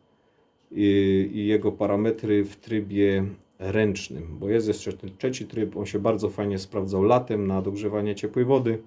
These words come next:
ale sprawdzimy, jak to działa. Tutaj robię króciutką wstawkę na zakończenie, żeby pokazać, jak, e, w dość krótkim czasie kocioł ładnie dobija do swoich zadanych obecnie temperatur.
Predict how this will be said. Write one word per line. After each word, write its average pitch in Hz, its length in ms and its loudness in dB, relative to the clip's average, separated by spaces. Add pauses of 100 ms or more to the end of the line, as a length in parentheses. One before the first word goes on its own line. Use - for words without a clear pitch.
(760)
ale 143 240 4
sprawdzimy, 117 500 2
jak 104 200 4
to 101 160 -6
działa. 92 500 0 (1160)
Tutaj 143 380 6
robię 123 480 4
króciutką 127 560 -4
wstawkę 139 540 -2
na 113 120 2
zakończenie, 123 720 2
żeby 110 200 0
pokazać, 113 640 2
jak, 117 340 2
e, 107 220 2
w 104 80 -6
dość 110 200 -4
krótkim 127 400 -6
czasie 120 520 0 (640)
kocioł 113 400 2
ładnie 113 300 2
dobija 110 560 2
do 101 280 2
swoich 107 460 0
zadanych 110 720 0
obecnie 113 500 0
temperatur. 107 800 -2